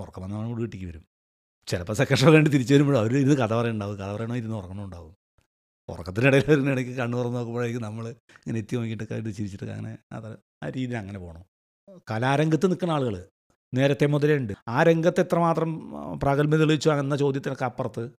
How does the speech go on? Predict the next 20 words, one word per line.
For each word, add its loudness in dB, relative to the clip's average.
പെർഫോം 2
ചെയ്യുന്ന 4
ആളുകളുടെ 0
എണ്ണം -2
ധാരാളം 0
കണ്ടിട്ടുണ്ട്. -16
നല്ല -14
കരുത്തുള്ള -8
performance -12
വാദ്യത്തിൽ -2
കണ്ടിട്ടുണ്ട്, -12
പറഞ്ഞ -8
പോലെ -8
പൊറാട്ടും -4
കളിയിൽ -6
കണ്ടിട്ടുണ്ട്, -14
നല്ല -6
കൊട്ടുകാരെ 0
കണ്ടിട്ടുണ്ട്. -14
ഇപ്പോൾ 2